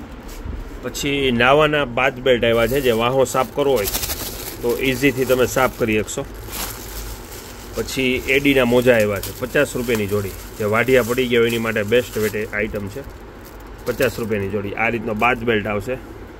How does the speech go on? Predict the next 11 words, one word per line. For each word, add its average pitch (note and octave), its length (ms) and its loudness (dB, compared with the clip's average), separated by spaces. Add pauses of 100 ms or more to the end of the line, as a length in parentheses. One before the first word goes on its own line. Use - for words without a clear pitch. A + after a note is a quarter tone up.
(500)
જે G#2+ 100 -2
પાછળ A#2 420 0
વાહો B2 340 4
ઘસવો B2 320 0
હોય A2+ 180 2
તો G#2+ 120 -4
તમે A#2 200 -2
ઇઝીથી A2+ 420 0
વાહો G#2+ 260 2
ઘસી G#2 260 -2
શકો, G#2 220 0